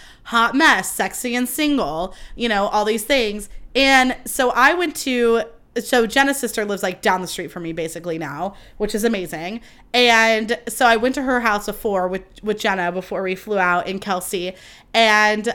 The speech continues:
um, she was picking our sashes and she's like, "Oh, I picked yours and it was selfie queen."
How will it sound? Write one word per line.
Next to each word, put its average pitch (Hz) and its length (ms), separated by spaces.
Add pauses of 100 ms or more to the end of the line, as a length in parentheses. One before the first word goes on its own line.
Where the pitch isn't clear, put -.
um, 202 600 (400)
she 254 220
was 240 100
picking 220 240
our 196 100
sashes 214 520
and 196 100
she's 214 160
like, 202 160 (320)
"Oh, 262 80
I 262 80
picked - 380
yours 165 280
and - 120
it 208 80
was 190 80
selfie 262 360
queen." 127 500